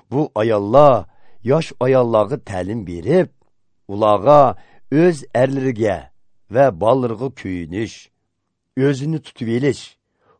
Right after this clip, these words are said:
pok bo'lish, uy ishlariga mohir bo'lish, mehribon bo'lish va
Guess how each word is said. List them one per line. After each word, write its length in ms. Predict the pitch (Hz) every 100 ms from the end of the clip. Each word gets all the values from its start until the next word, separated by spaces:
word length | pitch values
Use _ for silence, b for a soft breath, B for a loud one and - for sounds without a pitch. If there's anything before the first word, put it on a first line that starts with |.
| _
pok 240 | 110 107 101
bo'lish, 420 | 127 147 147 - - _ _ _ _ _ _ 110
uy 180 | 139 160
ishlariga 640 | 117 - 110 101 131 147 127 - b b -
mohir 540 | 113 123 117 101 147
bo'lish, 400 | 165 156 127 - - - - - - - - -
mehribon 560 | 113 127 117 117 104 135 107
bo'lish 400 | 98 127 139 - - b b b
va 180 | 101